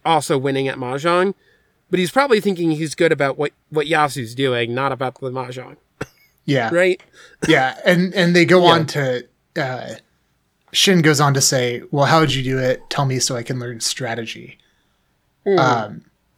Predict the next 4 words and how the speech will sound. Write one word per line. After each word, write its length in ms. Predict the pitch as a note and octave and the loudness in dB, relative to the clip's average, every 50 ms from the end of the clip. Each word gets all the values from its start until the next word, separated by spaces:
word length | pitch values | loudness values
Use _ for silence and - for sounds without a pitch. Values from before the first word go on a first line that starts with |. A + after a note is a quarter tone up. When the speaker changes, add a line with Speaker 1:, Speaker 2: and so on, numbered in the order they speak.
| - - | -6 -2
Speaker 2:
and 140 | D#3 D3+ D3 | 0 2 4
Yasu 720 | C#3+ D3+ D3 D3 C#3+ - - C#3+ C3 B2 B2 A#2+ A#2+ A2+ - _ _ _ _ _ _ _ _ _ _ _ _ _ _ _ _ _ _ _ - | 4 6 6 4 4 2 -2 -2 -2 -2 -2 -2 -4 -8 -12 _ _ _ _ _ _ _ _ _ _ _ _ _ _ _ _ _ _ _ 0
lies. 720 | F3+ D3+ D3 C3 A2+ G#2 G#2+ A2+ A2 - - - - - _ _ _ _ _ - _ - | 4 4 4 4 4 0 -6 -8 -6 -4 -4 -4 -4 -8 _ _ _ _ _ -20 _ -6
Uh, 280 | B2+ A#2 A2+ G#2+ G#2 | -4 -4 -4 -4 -6